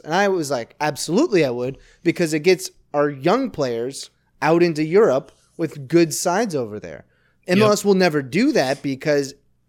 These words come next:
Speaker 1: it puts our young players in Europe where they're gonna get more, more, uh, publicity, more visual, uh, more visibility, and they might get scooped up and taken away.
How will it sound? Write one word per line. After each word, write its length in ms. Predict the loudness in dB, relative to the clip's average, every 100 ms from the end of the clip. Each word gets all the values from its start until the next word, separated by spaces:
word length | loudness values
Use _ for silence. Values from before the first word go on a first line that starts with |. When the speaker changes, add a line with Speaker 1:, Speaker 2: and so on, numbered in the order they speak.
| _ -2
Speaker 1:
it 200 | -2 2
puts 200 | 0 2
our 120 | 2
young 320 | 2 0 0
players 280 | 0 0 0
in 160 | -2 -2
Europe 440 | 0 0 -2 -6 _ _ _
where 120 | -2 2
they're 140 | 2
gonna 160 | 2 2
get 160 | 0
more, 340 | 0 0 -2 -4
more, 360 | -4 0 0 -2
uh, 200 | -4 -4
publicity, 520 | -4 -6 -2 -2 0 -2
more 220 | 0 -2
visual, 480 | 0 -2 0 -2 -2
uh, 320 | -4 -4 -6 -10 _ _ -20 -20 -20 -6
more 160 | -2 0
visibility, 800 | 0 -2 2 4 4 0 -6 -10 _ _ _ -8
and 360 | -6 -6 -4
they 120 | 0 0
might 220 | 0 -2
get 140 | -4
scooped 360 | -6 -4 -2 0
up 140 | 0
and 100 | -2
taken 280 | -4 -4 -4
away. 400 | -2 -2 -4 -12